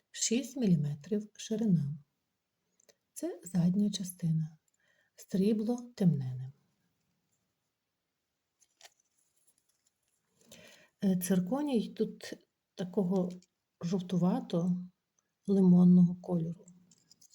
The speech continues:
Вага п'ять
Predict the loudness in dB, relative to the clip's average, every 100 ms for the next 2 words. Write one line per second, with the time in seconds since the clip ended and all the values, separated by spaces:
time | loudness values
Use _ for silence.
0 | _ _ -20 -20 _ _ _ _ _ _
1 | _ _ _ _ _ _ _ -20 -20 _
2 | _ _ -20 -20 -20 _ _ _ _ _
3 | -2 -2 0 2 2 0 -6 _ _ _
4 | _ _ _ _ _ 2 2 -2